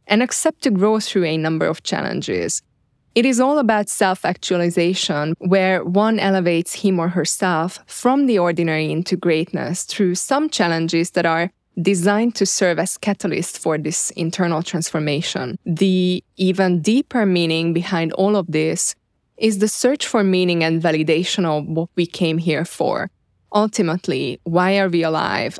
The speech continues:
and does our existence have a higher meaning to it? So the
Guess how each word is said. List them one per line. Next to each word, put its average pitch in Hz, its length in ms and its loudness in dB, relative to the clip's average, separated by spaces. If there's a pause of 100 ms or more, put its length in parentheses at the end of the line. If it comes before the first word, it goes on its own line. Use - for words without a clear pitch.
and 175 400 -2
does 233 240 2
our 226 160 2
existence 175 800 -2
have 160 360 -4
a 160 120 0
higher 156 380 -2
meaning 160 360 0
to - 160 -6
it? - 340 -4 (640)
So 208 260 2
the 208 200 -2